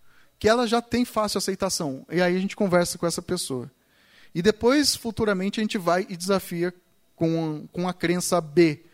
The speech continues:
que é essa crença que é mais difícil de ser tragada pela pessoa. Ah, o Paulo fazia isso. A abordagem do Paulo aos seus ouvintes não era simplesmente censurar a cultura deles.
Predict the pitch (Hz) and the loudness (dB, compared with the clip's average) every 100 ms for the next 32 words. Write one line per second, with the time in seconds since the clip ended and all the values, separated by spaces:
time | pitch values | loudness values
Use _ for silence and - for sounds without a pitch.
0 | _ _ - 143 165 156 160 165 175 - | _ _ -2 -2 -2 -4 -4 -2 -4 -4
1 | 160 165 160 170 160 156 151 151 - 151 | 0 0 0 -4 -6 -8 -8 -6 -2 -2
2 | 147 - _ _ _ - 156 143 135 139 | -2 -8 _ _ _ 0 0 2 0 0
3 | - 147 151 151 - 120 120 - _ - | -2 -4 -4 -6 -8 -12 -14 -20 _ -20
4 | - _ _ _ _ _ 139 139 143 143 | -20 _ _ _ _ _ -4 -2 0 -2
5 | 208 226 240 - 151 147 131 113 139 147 | 2 2 2 -2 -2 -2 -4 -4 -4 -2
6 | 160 170 185 196 170 151 170 170 165 151 | 0 0 0 -4 -4 0 0 0 -4 -4
7 | 147 156 226 - - - - _ _ 160 | -6 -6 -6 -8 -12 -16 -20 _ _ -2
8 | 208 247 247 220 175 190 180 202 185 180 | 0 0 -2 -4 -4 -4 -4 -4 -4 0
9 | 170 - 175 - 165 147 139 127 110 - | 0 0 -6 -2 -2 -2 -4 -8 -10 -14
10 | - | -16